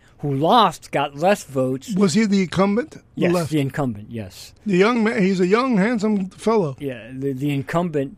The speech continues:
Speaker 1: l-, as they always do, they made all sorts of deals with everybody, and they, and they just won't,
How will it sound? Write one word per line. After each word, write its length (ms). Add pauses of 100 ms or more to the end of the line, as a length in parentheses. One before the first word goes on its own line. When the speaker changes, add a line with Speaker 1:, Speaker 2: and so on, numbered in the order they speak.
(520)
Speaker 1:
l-, 160
as 180
they 160
always 420
do, 300 (200)
they 100
made 200
all 240
sorts 360
of 160
deals 420
with 240 (380)
everybody, 800 (400)
and 240
they, 180 (240)
and 200
they 100
just 260
won't, 280